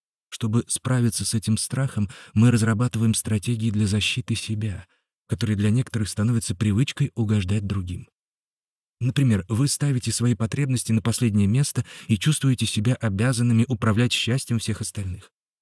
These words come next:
Вы чрезмерно чувствительны к суждениям, критике и отказам. Вас волнует, что думают о вас другие люди. Вы перетруждаете себя, чтобы помочь кому-то. Когда вы решаете стоять на своём,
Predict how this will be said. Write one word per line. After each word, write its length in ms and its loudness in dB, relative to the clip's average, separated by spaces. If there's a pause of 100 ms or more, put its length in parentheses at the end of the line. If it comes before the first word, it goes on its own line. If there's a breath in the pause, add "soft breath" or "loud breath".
(140)
Вы 140 4
чрезмерно 520 2
чувствительны 540 0
к 60 -6
суждениям, 680 2
критике 480 0
и 200 -4
отказам. 680 -4 (280 soft breath)
Вас 340 0
волнует, 520 2
что 200 -4
думают 420 2
о 80 -2
вас 160 -2
другие 340 0
люди. 420 -4 (320 soft breath)
Вы 140 0
перетруждаете 800 0
себя, 280 -2
чтобы 240 -4
помочь 440 -2
кому-то. 500 -2 (720 soft breath)
Когда 260 0
вы 100 4
решаете 520 0
стоять 400 2
на 80 2
своём, 500 0